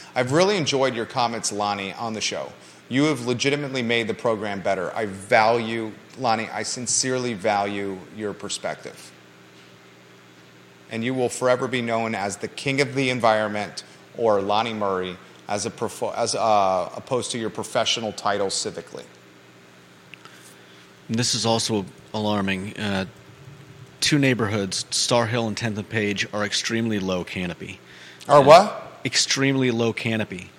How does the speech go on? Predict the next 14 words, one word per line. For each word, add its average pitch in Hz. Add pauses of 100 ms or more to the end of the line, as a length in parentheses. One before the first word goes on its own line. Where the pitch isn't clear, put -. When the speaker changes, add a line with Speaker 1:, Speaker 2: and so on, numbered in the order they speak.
(320)
Speaker 1:
Course. -
Speaker 2:
Below, 110
below 127
twenty 131
percent 107 (800)
cover. 90 (1300)
Speaker 1:
Nora 156
Gaffney 143
says, 117
"You 113
better 143
plant 147
native 127
trees." 117